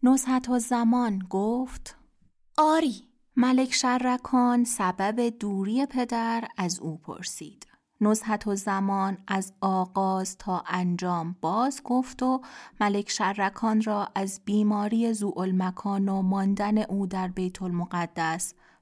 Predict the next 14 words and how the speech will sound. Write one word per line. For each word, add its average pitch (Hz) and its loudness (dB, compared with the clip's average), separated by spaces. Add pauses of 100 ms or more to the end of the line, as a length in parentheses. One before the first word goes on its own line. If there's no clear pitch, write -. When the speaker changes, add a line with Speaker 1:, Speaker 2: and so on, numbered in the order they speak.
(120)
Speaker 1:
بیاگاهانید. 175 -4 (1080)
فریب 262 4
دادن 226 4
بدوی 190 0
نزهت 185 0
الزمان 180 0
را 170 0
و 170 0
فروختن 214 0
بدوی 185 -2
او 196 -2
را 190 0
به 180 -4
بازرگان 170 -4